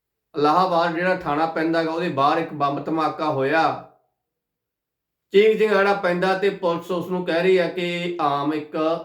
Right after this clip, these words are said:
ਵਰਤਾਰਾ ਸੀ, ਪਰ ਕੋਈ ਇੱਕ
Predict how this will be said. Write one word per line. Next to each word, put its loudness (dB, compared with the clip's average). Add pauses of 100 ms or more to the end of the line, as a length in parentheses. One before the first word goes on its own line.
(260)
ਵਰਤਾਰਾ -2
ਸੀ, -10 (2000)
ਪਰ 4 (2500)
ਕੋਈ 6
ਇੱਕ -2